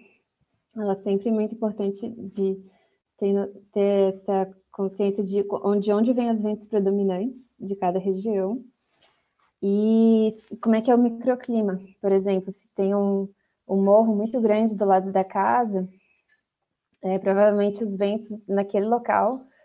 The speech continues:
vão se dar de forma diferente do que no local que tá, que tá aberto, né, numa planície,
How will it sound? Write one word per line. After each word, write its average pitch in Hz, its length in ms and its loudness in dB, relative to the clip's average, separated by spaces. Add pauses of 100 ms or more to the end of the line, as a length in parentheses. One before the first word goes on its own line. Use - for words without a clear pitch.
(220)
vão 202 240 2
se 202 140 -4
dar 202 180 6
de 202 120 -4
forma 208 260 2
diferente 214 600 -2
do 233 140 -2
que 226 520 -6 (380)
no 208 140 -2
local 202 360 0
que 202 120 -16
tá, 214 540 2
que - 140 -20
tá 208 240 4
aberto, 202 500 4
né, 180 140 -4
numa 185 180 -4
planície, 190 600 -6